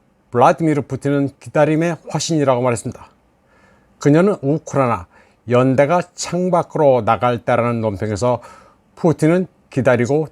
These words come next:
또 기다릴 것이라고 말했습니다. 푸틴으로서는 기다리다 보면 유럽 상황의 변화로 모든 게 저절로 유리해지고 있다는 것입니다. 실비아 로마는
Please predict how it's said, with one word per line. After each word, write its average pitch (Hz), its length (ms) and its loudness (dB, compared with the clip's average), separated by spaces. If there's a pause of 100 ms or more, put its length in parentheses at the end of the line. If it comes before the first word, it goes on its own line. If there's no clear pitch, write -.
또 180 240 0
기다릴 120 320 0
것이라고 123 420 -2
말했습니다. 117 500 -4 (1120)
푸틴으로서는 156 880 2
기다리다 127 440 0
보면 135 360 -4 (300)
유럽 139 360 2
상황의 123 460 -4
변화로 117 480 -4 (320)
모든 123 480 2
게 123 240 2
저절로 120 500 0 (320)
유리해지고 151 600 0
있다는 120 320 -2
것입니다. - 480 -6 (640)
실비아 185 640 4
로마는 131 420 0